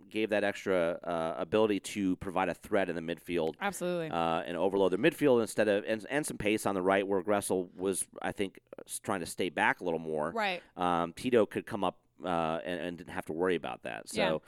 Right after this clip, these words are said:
Speaker 2: So let's, the, the first goal that, that we scored to level the game was a, uh, Chris McCann was on the left wing and pushed forward. And who did he get the cross from? Was it Miggy or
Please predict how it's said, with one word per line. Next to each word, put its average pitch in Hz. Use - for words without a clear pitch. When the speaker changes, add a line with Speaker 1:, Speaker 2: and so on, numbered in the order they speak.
Speaker 2:
So 277
let's, 285
the, 240
the 226
first 285
goal 214
that, 196
that 190
we 220
scored 196
to 202
level 185
the 170
game 151
was 170
a, 170
uh, 160
Chris 254
McCann 240
was 190
on 185
the 196
left 208
wing 208
and 170
pushed -
forward. 220
And 180
who 262
did 320
he 359
get 381
the 320
cross 233
from? 185
Was 170
it 165
Miggy 339
or 196